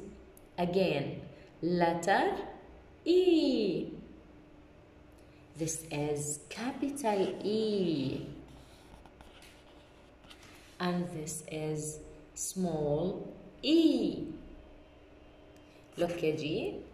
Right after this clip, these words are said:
this is capital E, and this is small e. Again, please. Again, K G. Capital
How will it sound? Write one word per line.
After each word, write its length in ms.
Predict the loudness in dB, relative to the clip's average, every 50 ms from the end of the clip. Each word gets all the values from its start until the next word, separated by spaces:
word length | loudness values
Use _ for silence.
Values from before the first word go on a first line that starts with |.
| -20 -16 -10 -6
this 260 | -4 -4 -4 -4 -4
is 440 | -4 -2 0 0 0 -2 -4 -6 -10 -12 -16 -20 -20 -18 -16
capital 760 | -8 -4 -4 -2 0 0 -2 0 0 0 0 0 0 -2 -2 -2
E, 540 | -2 -2 0 0 0 0 -2 -2 -2 -4 -4 -8 -10 -14 -16 -16 -16 -16 -16 -18 -18 -20 -20 -20 -20 -20 -20 -20 -20 -20 -20 -20 -20 -20 -20 -20 -12 -8
and 320 | -6 -4 -2 -2 -2 -2 -2
this 320 | -2 -2 -2 -4 -6 -8 -8
is 540 | -8 -6 -4 -4 -4 -6 -6 -8 -10 -12 -12 -14 -14 -8
small 880 | -6 -6 -6 -6 -6 -6 -4 -2 0 0 2 2 2 2 0 -2 -4 -6 -8 -10 -8 -4
e. 560 | -2 0 4 6 6 6 6 4 4 2 0 -2 -6 -10 -12 -16 -20 -20 -20 -20 -20 -20 -20 -20 -20 -20 -20 -20 -20 -20 -20 -20 -20 -20 -20 -20 -20 -20 -20 -20 -20 -20 -20 -16 -12 -8 -8 -6 -6 -6 -8 -10 -12 -14 -18 -20 -20 -20 -20 -16 -16 -14 -14 -12 -14 -14 -10 -4 0
Again, 420 | 0 2 4 6 6 6 6 6 4
please. 580 | 2 2 2 2 0 0 -2 -4 -6 -8 -10 -14 -16 -18 -18 -20 -20 -20 -20 -20 -20 -20 -20 -20 -20 -20 -20 -20 -20 -20 -20 -20 -8 -4
Again, 420 | -2 2 4 4 4 4 4 2 0
K 140 | -2 -2
G. 160 | -2 -4 -8 -8 -10 -12 -12 -14 -16 -18 -20 -20 -20 -20 -20 -20 -20 -20 -20 -20 -20 -20 -20 -20 -20 -20 -20 -14 -8
Capital 640 | -2 0 0 2 2 2 0 0 0 0 0 0